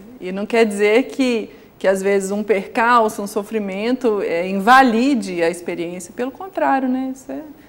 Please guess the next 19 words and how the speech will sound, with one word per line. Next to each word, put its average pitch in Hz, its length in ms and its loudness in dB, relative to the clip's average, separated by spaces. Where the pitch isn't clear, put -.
faz 262 180 -8
parte 220 460 2
do, 202 320 -4
do 190 240 -8
processo, 196 840 0
é, 170 480 -4
de, 202 500 -8
de 185 160 -12
poder 339 420 -4
amadurecer, 247 960 6
ter 208 140 0
novas 202 300 0
escolhas. 196 920 0
Acho 208 240 -12
que 254 100 -8
não, 240 420 -8
talvez 196 420 0
esse, 226 220 0
essa, 190 840 0